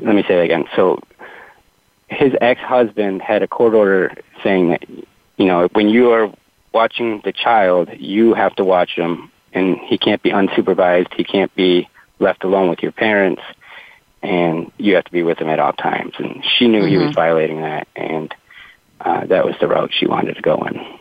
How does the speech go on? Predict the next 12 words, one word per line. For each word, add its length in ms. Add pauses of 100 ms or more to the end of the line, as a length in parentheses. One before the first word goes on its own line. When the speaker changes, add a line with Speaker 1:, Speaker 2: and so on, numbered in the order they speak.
(260)
Speaker 1:
Instead 280
of 80
recording 380
the 40
Speaker 2:
Interesting. 260
Speaker 1:
conversation, 360
prove 280 (240)
he 100
was 160
violating 540
those 280
terms. 280